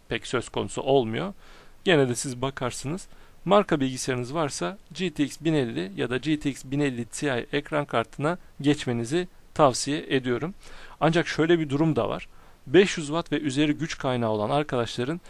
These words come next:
G T X bin elli Ti alırken çok iyi fiyat araştırması yapması gerekiyor. Zira A M D tarafında R X dört yüz yetmişler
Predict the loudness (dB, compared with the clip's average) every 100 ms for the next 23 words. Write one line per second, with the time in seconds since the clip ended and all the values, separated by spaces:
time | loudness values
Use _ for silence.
0 | -20 -16 -4 -4 -2 -6 -4 0 0 -2
1 | 0 0 2 2 2 2 -2 -4 -6 -16
2 | -20 -2 2 2 -2 -6 -2 -2 -2 -2
3 | 0 0 -2 -2 0 2 4 4 2 -8
4 | -8 -8 -10 -8 -8 -8 -10 -16 -18 -12
5 | 2 6 8 8 8 8 8 6 6 4
6 | 2 2 2 0 0 -4 -14 -18 6 8
7 | 8 6 2 2 0 -2 -2 -4 -2 -2
8 | -2